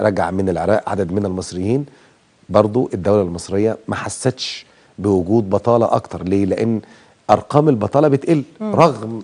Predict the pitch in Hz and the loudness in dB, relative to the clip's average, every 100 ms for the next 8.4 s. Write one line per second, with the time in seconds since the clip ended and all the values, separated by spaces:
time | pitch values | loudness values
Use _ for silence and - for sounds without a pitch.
0 | - 113 110 104 104 104 113 131 - 113 | -4 0 2 2 0 0 2 2 4 2
1 | 117 95 87 104 117 104 101 95 110 117 | 2 0 0 0 2 0 -4 -2 0 2
2 | 107 104 95 98 107 98 113 120 127 120 | 2 2 0 2 0 2 0 2 2 0
3 | 98 - 104 98 90 101 104 95 - - | -4 -2 0 0 -2 -2 -2 -2 -12 -20
4 | _ _ 104 95 98 92 95 95 - - | _ _ -2 0 0 2 2 0 -6 -20
5 | - _ - 139 117 110 104 104 117 104 | -20 _ 2 6 6 6 4 0 -2 -2
6 | 95 104 - - 95 107 117 - 110 117 | -2 -4 -4 -4 0 2 2 0 0 0
7 | - - 95 - 123 - 107 90 101 98 | -6 -12 -12 -6 -6 -2 -2 -2 -4 -2
8 | 101 - 92 85 | -4 -2 -6 -6